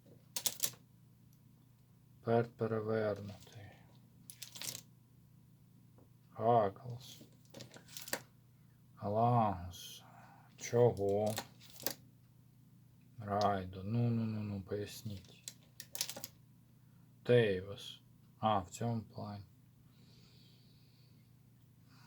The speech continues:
Так, що в нас тут?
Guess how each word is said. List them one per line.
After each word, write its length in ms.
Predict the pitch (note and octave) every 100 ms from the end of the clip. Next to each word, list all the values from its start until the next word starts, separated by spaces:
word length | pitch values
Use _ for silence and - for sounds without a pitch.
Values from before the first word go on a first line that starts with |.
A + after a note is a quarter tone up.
| - - - - - - - - - - - - - - - - - - - - - - - -
Так, 360 | C3+ A#2 F#2+
що 180 | - D#3+
в 80 | F3
нас 320 | D#3 C#3+ -
тут? 580 | - F2 F2 - -